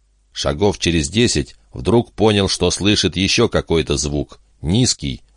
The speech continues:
гудящий. Сзади явно что-то приближалось. Когда Леандро обернулся,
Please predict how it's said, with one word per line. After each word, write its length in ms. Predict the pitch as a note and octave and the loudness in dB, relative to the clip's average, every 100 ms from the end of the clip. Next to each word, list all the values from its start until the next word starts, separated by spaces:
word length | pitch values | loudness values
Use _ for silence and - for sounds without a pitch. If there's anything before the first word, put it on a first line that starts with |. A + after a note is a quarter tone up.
| _ | _
гудящий. 800 | E2+ E2 G2+ E2+ - C2+ A#1+ - _ _ _ | -2 2 2 4 0 -2 -6 -12 _ _ _
Сзади 520 | - - E2 A2 G2 | -4 0 2 2 2
явно 480 | G2 D2+ F#2+ F2+ F2 | 0 2 2 2 0
что-то 380 | - E2+ D2+ D2 | -2 -2 -2 -4
приближалось. 880 | D2+ C#2 C#2+ C#2 C#2 B1+ A1+ - - _ _ _ _ _ _ - | -2 -4 -2 0 0 0 -4 -8 -12 _ _ _ _ _ _ -6
Когда 360 | D2+ D2 E2+ | -4 0 2
Леандро 520 | E2+ E2+ E2+ D2+ D2+ D#2 | 4 4 4 2 2 2
обернулся, 800 | D2 D#2+ F2+ B2 G#2 - A#1 | 2 2 2 0 0 -4 -6